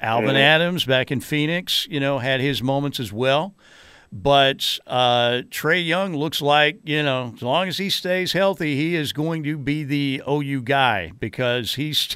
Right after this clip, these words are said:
Speaker 1: <laughs> he's still on an upward trajectory, and it doesn't look like it's slowing down anytime soon. Has he, has he even surprised you with how much he's done this early in his career?
Speaker 2: I, I, I would have to say yes.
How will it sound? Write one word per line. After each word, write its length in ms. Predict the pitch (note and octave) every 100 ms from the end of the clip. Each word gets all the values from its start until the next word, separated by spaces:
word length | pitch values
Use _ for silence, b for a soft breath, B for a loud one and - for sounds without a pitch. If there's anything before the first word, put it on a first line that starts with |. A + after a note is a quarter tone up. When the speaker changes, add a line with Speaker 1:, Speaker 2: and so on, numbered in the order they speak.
| -
Speaker 1:
<laughs> 120 | G3+
he's 140 | C#3+ -
still 280 | - F3
on 120 | E3+ D3
an 120 | D3+
upward 340 | E3 D#3+ D3+
trajectory, 720 | - C#3+ A#2+ D3 C#3+ E3 E3
and 80 | D3+
it 80 | C3
doesn't 280 | C#3+ D3 D3
look 160 | D3+
like 200 | C#3+ C#3
it's 260 | B2+ - - B B B
slowing 400 | - D#3 D3 D3
down 220 | C#3 C3+
anytime 460 | C#3 C3+ C3+ B2 A2
soon. 260 | - C3
Has 220 | A2 C#3 F#3
he, 180 | G3 - B B
has 140 | D#3+
he 80 | F3+
even 160 | C4 B3+
surprised 680 | F#3+ - F#3 F#3+ G3+ B2+ A2
you 320 | D#3+ F#3+ A3
with 260 | A3 D#3+
how 160 | C3 D3+
much 200 | D#3+ D#3
he's 200 | D3+ G2
done 560 | C#3 D3+ D3+ D3+ D3+ D3
this 260 | D3 - -
early 280 | D3 D3
in 60 | C#3+
his 120 | C#3
career? 380 | - C3+ C#3 E3 D3+ _ _ _ _ _ _ _ _ _ -
Speaker 2:
I, 120 | C3+ C#3
I, 140 | E3 -
I 80 | F#3
would 140 | G#3
have 180 | F3+ E3+
to 100 | E3 -
say 120 | D3
yes. 360 | A#2+ A2 G#2